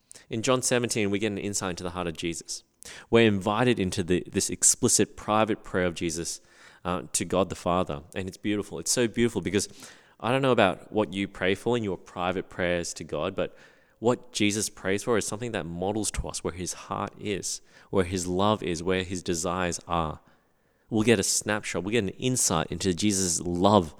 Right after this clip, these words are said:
for God and his love for his people, his church, and those who don't know him yet as well. You know, I, I always wonder what people pray for in their private time. Uh, you know, is it, is it just, um,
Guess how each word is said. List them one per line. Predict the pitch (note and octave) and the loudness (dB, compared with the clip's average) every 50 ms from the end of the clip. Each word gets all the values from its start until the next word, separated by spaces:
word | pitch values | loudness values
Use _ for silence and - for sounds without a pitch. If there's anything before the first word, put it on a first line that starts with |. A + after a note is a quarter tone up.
| - _ | -20 _
for | - - - D#2 | -8 -6 -6 -4
God | - - E2+ F2+ A2+ G2+ D2+ - - - _ _ _ _ _ _ _ _ _ - - - | 0 0 2 2 2 2 0 -2 -6 -14 _ _ _ _ _ _ _ _ _ -18 -10 -6
and | G2+ F#2 | -4 -4
his | F2 E2 F2+ | -2 -2 -2
love | F2+ F2+ G2+ G#2 G2+ E2 D2 - | 0 2 2 4 2 2 -2 -6
for | - - F2 D#2+ | -6 -4 -4 -4
his | D#2 E2 - | -4 -6 -10
people, | - - G#2 G2+ - - - | -8 -6 -6 -6 -6 -8 -8
his | C#3+ E2 - - | -6 -6 -6 -6
church, | - - - - F#2 E2+ - - - - - - - - _ _ _ _ _ _ _ _ _ - | -6 -8 -6 -4 -4 -4 -4 -6 -10 -14 -16 -16 -20 -20 _ _ _ _ _ _ _ _ _ -8
and | G2+ F#2+ F2+ | -8 -4 -2
those | F#2 G2+ A2+ G#2+ - - | 0 0 0 0 -2 -2
who | F2+ E2+ | -2 -2
don't | E2+ E2 D#2+ E2 | -2 -2 0 0
know | E2+ F#2+ | -2 -2
him | G2+ F#2+ E2 D#2 | -2 -4 -4 -4
yet | D2+ D2 C#2+ | -4 -4 -4
as | D2+ D2 - - | -4 -6 -6 -6
well. | - F2+ F2+ E2+ D2+ C#2 - _ _ _ _ _ _ _ _ _ _ _ _ _ _ - _ _ _ _ _ _ _ | -4 -4 -2 -2 -4 -8 -12 _ _ _ _ _ _ _ _ _ _ _ _ _ _ -20 _ _ _ _ _ _ _
You | - A2 | -8 -6
know, | G2+ D#2+ | -6 -6
I, | E2 D2+ - - - - - | -6 -8 -10 -14 -20 -20 -10
I | - - | -2 2
always | A2 A#2 B2+ A#2 G2+ F#2 | 4 8 8 8 8 6
wonder | G2 G#2 A2 G#2+ F#2+ | 2 0 0 0 -2
what | F#2 F2+ - | -2 -4 -4
people | - A2 F#2+ G2+ F2 | -4 -6 -6 -8 -10
pray | - - F#2 F2+ F2 | -6 -2 0 0 2
for | E2 F#2 F2 | 2 0 0
in | E2+ D#2+ | 0 0
their | E2 D#2 | -2 -6
private | - - E2+ D2+ D2+ D#2+ D2+ - - | -6 -6 -4 -4 -2 -4 -4 -6 -8
time. | - F2 D2 C2+ - - _ _ - - - _ _ _ _ _ _ _ _ _ - | -8 -8 -10 -12 -14 -18 _ _ -20 -20 -20 _ _ _ _ _ _ _ _ _ -10
Uh, | F#2 E2 D#2 D#2 D2+ D2 - - - - _ _ _ _ _ _ _ _ _ _ _ _ | -8 -6 -6 -6 -6 -6 -8 -12 -18 -20 _ _ _ _ _ _ _ _ _ _ _ _
you | G#2 F#2 | -4 -2
know, | E2+ E2+ | 0 2
is | E2+ F2 F2 - G2 | 2 2 2 0 0
it, | F2 - | -2 -2
is | F2+ - G2 | -2 -2 -2
it | E2+ - | -2 0
just, | - G#2 F2+ - - - - - - - - - _ - | 2 2 2 2 0 -2 -6 -12 -18 -20 -20 -20 _ -6
um, | E2 D#2+ D#2 D#2 D#2 D#2+ - | -2 0 0 0 -2 -4 -8